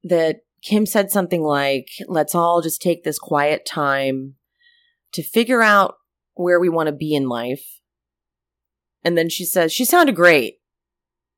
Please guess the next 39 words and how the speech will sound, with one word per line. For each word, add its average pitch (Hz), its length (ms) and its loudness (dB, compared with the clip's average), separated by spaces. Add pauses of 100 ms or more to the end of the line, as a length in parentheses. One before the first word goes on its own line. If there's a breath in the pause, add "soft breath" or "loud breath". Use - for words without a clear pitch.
<laughs> - 640 -20
I - 240 0 (100)
was - 220 0
like, 180 300 2 (160)
"She - 180 -6
sounded 233 300 0
great 196 240 0
saying 180 220 -2
she 190 120 -8
didn't 170 140 -4
want 151 160 -2
to - 40 -8
talk 151 200 0
to - 80 -20
Kyle?" 175 500 -2 (1300)
And 170 180 0
then 170 120 2
Kyle 190 360 2
saying, 175 440 -2
you 175 100 -4
know, 151 160 0
"We 151 80 -6
s-, - 300 -10
can't 202 280 -2
ever 185 180 2
seem 180 260 -2
to 180 100 -2
get 175 280 0
all 160 180 4
of 151 100 -4
us 160 140 -4
on 156 160 -2
the 151 100 -8
same 147 260 -8
page 156 240 -6
at 143 80 -10
the 143 80 -12
same 135 260 -6
time, 117 460 -8